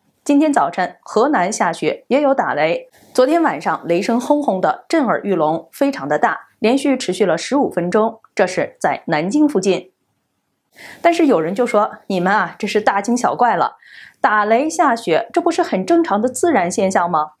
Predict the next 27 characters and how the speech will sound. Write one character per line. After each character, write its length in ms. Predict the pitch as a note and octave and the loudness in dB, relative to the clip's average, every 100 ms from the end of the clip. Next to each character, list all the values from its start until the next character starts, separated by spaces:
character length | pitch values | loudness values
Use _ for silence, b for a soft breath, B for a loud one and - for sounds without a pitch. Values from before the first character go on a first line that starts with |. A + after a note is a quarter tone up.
| _ _ _ _ - - - - B B - | _ _ _ _ -20 -20 -20 -20 B B -2
不 80 | |
知 100 | D#4+ | 0
道 240 | E4+ D4 C4 | 2 2 2
您 180 | F#3 A#3+ | 0 -2
有 100 | F#3+ | 0
没 80 | |
有 100 | G#3 | 0
听 200 | F3+ A#3 | 0 2
过 180 | A#3 F3+ | 2 2
最 320 | F3+ D#4+ C4+ | 0 0 0
近 300 | B3 C4+ A3 | 0 0 2
两 200 | F3+ C#3+ D#3 | 2 0 -2
年 180 | D#3+ G3+ | -2 0
流 140 | F3 | 0
行 160 | F#3+ F#3 | 0 0
的 100 | F#3 | 0
一 100 | F#3 | 0
首 160 | D#3 | 0
歌 240 | D3+ - D#4 | -2 0 0
曲， 360 | - D#3 - - _ _ | 0 -4 -4 -10 _ _
歌 180 | - F4+ | 0 0
词 540 | F#4 - E3+ F3+ D3 - | 0 -2 2 2 2 -6
是 320 | - G#3+ G#3 | -2 2 2
这 80 | A3 | 2
么 140 | A#3 | -2
说 240 | - F3 D#3+ | 0 -2 0
的 200 | D#3+ | -2